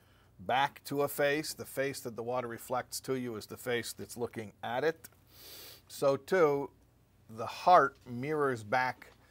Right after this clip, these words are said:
the emotions that are projected toward it. So when you feel loved, you feel loving toward the one who is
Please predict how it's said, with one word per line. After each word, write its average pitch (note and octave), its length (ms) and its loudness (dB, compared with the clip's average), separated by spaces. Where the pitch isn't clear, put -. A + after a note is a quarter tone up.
the B2+ 100 -8
emotions C#3 1000 2
that B2 200 -2
are B2+ 120 4
projected A#2 640 -6
toward A2 340 -10
it. - 340 -18
So - 200 -6
when A2+ 160 -8
you A#2+ 100 -10
feel E3 560 2
loved, D3+ 640 10
you A#2+ 140 -6
feel B2+ 380 -2
loving G2+ 380 -6
toward A#2 320 0
the G#2+ 80 -6
one G#2+ 300 -4
who G#2+ 220 -10
is G2+ 520 -12